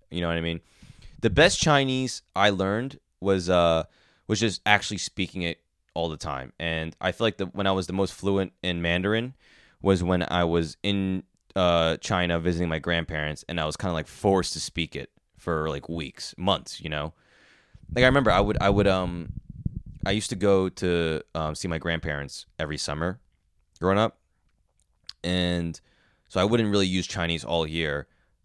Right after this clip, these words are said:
Um, but then when, like, the first couple of days I would go and see my grandparents, I was like, it was like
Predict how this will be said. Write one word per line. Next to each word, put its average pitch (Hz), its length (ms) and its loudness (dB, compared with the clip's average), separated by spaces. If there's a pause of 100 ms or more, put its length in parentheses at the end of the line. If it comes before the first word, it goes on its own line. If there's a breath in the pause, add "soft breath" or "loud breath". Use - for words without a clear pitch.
(560)
Um, 85 400 -2
but 85 140 -4
then 87 160 0
when, 87 180 -4
like, 85 280 -4
the 82 100 -8
first 117 480 -2
couple - 320 -2
of 85 80 -2
days 76 440 0
I 85 120 -2
would 73 180 -10
go 82 640 -2
and 76 280 -8
see 87 200 -6
my 76 320 -6
grandparents, 80 560 -4
I 78 80 -4
was 78 180 -4
like, 76 120 -6
it - 60 -4
was 92 120 0
like 85 160 -4